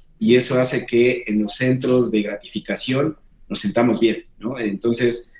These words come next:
haciendo honor a, al, al título de este extraordinario programa, La ciencia que somos, ¿no?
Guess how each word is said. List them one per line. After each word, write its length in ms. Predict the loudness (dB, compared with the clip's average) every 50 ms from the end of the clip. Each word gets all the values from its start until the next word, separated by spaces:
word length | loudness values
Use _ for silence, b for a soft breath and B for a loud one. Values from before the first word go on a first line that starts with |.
| b b
haciendo 380 | -6 -2 0 2 2 4 4
honor 280 | 4 4 4 4 4 4
a, 200 | 2 2 2 0
al, 380 | -2 -6 -8 -8 -8 -8 -10 -10 -6
al 120 | -8 -6
título 380 | -4 -6 -6 -2 -2 0 0 0
de 100 | -2 -2
este 460 | -4 -4 0 0 0 0 0 -2 -4
extraordinario 560 | -6 -8 -10 -8 -4 0 0 2 2 2 0
programa, 420 | -2 -6 -6 -2 -2 0 0 0 0
La 120 | 0 -2
ciencia 520 | -4 0 2 4 4 4 2 2 0 -2 -2
que 100 | -4 -8
somos, 460 | -6 -4 -2 0 0 -2 -2 -6 -10 -12
¿no? 200 | -12 -12 -14